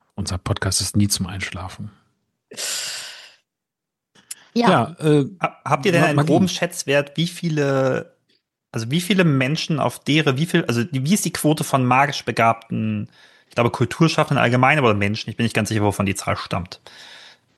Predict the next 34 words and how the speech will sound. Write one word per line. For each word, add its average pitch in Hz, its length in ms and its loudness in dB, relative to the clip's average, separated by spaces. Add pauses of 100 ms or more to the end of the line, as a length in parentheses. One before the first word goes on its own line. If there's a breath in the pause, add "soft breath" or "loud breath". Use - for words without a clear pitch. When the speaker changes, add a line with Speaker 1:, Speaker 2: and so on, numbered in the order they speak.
(240)
Speaker 3:
Das - 120 -10
wäre 117 60 6
eine 101 80 2
Zahl, 107 160 2
die 101 40 -2
ich - 80 -8
gefunden 92 320 -2
hab. - 220 -6 (640)
Speaker 1:
Hast - 200 -2
du 143 60 0
ne, 139 100 0
du 139 200 0
hast 208 140 2
eine 254 80 4
Zahl 285 200 2
gefunden? 120 520 -4
Also 113 160 0
Speaker 3:
Ich 120 120 4
hab 165 100 2
eine 151 100 2
Zahl 127 180 4
Speaker 1:
ich, 101 80 0
Speaker 3:
gefunden. 95 380 -6 (260)
Speaker 1:
also 107 240 4
Speaker 2:
Wow. 156 60 4
Speaker 1:
ich - 140 0
schät-, 202 320 2 (200)
also, 156 560 4
ähm, 135 460 0 (720 soft breath)
ich 143 300 -6
schätze, 208 500 0
dass 175 280 -2
die 170 400 -2
Zahl, 156 880 2